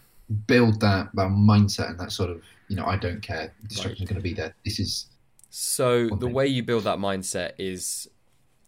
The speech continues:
Speaker 2: I'm not gonna say meditation straight away, because I feel like at that point, at this point, that is effectively a cop-out on this podcast, is just to say, "Oh,
Speaker 1: Mm-hmm.
Speaker 2: meditation, just do it."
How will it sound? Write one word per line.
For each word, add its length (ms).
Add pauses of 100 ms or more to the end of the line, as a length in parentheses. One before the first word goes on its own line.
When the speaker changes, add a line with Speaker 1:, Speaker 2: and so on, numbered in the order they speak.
Speaker 2:
I'm 100
not 140
gonna 160
say 180
meditation 580
straight 360
away, 280
because 420
I 80
feel 180
like 160
at 80
that 200
point, 200
at 80
this 160
point, 260
that 140
is 80
effectively 500
a 60
cop-out 460
on 120
this 140
podcast, 580
is 100
just 180
to 80
say, 180
"Oh, 220
Speaker 1:
Mm-hmm. 80
Speaker 2:
meditation, 580
just 180
do 160
it." 200